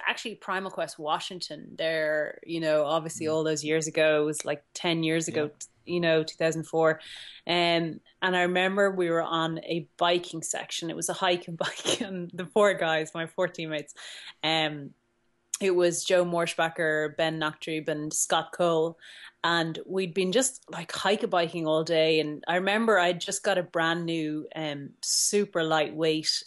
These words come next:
Speaker 1: uh, titanium bike just before the race. And basically the whole day, I remember just picking up the bike and throwing it as far as I could and then trying to, like,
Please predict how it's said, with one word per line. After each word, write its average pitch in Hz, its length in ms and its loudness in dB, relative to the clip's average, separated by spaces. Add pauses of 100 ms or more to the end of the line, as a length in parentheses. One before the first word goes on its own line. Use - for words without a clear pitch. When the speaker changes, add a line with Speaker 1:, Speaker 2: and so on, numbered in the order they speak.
Speaker 1:
uh, 160 180 -2
titanium 165 600 -2
bike 151 300 2
just - 180 -6
before 160 260 -4
the 156 120 -2
race. 156 320 0 (460)
And 170 120 -2
basically 233 300 4
the 180 80 2
whole 170 220 4
day, 170 200 4
I 156 40 6
remember 170 280 0
just 165 300 -8
picking 214 340 -4
up 185 160 -2
the 170 60 -4
bike 160 440 2
and 156 100 -10
throwing 180 500 4
it 160 80 -4
as 156 120 -4
far 175 300 4
as 175 120 2
I 160 60 2
could 165 340 0
and 156 140 -2
then 170 160 0
trying 170 320 0
to, 160 160 -4
like, 156 280 0